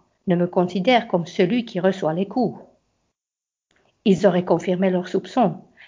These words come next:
Belle gueule est un pédé puisqu'il reçoit des coups. » Ou à l'inverse, qu'importe.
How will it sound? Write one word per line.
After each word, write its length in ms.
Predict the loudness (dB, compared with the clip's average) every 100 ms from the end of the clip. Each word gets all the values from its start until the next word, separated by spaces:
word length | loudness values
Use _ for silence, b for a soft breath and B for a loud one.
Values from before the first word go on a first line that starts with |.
| 0
Belle 440 | 4 6 6 4
gueule 300 | 6 6 4
est 140 | 2 2
un 80 |
pédé 280 | 2 4 4
puisqu'il 320 | 2 -2 -2
reçoit 300 | -2 0 0
des 140 | 0 0
coups. » 260 | 0 -2 -4 _ _ _ _ _ _ _ _
Ou 120 | -2 0
à 40 |
l'inverse, 600 | 0 0 -2 -2 -8 -20 _ _ -12
qu'importe. 560 | -10 -10 -12 -14 -20